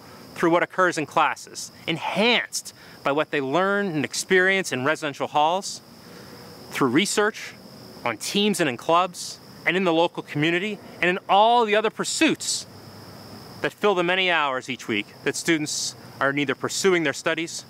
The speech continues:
nor asleep. This must be the year in which we, in which we begin to rebalance the faculty's responsibilities as educators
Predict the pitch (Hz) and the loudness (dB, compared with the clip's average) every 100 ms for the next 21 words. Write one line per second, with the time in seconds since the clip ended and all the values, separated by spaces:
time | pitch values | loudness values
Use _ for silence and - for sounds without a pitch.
0 | - 123 113 - 113 107 - - - - | -6 -2 0 -2 -6 -6 -10 -20 -18 -18
1 | - - - - - - - - - - | -18 -18 -18 -18 -18 -18 -18 -18 -18 -18
2 | - - - - 247 240 175 170 190 143 | -18 -8 -2 0 0 0 0 4 4 2
3 | - - - - - - - 151 - 175 | -4 -20 -20 -20 -20 -20 -6 -4 4 6
4 | 175 - 165 185 - 165 151 123 180 208 | 4 2 0 0 2 0 0 0 0 0
5 | - 185 147 131 - 151 185 202 190 143 | 0 2 2 0 0 0 0 -4 -6 -6
6 | - 160 175 202 185 - 131 - 135 - | -2 -2 -2 -2 -2 -2 -4 0 0 0
7 | 117 170 175 185 165 143 - 165 147 - | 0 2 4 2 0 -4 -2 -2 -2 -6
8 | 95 107 110 - | -6 -8 -12 -16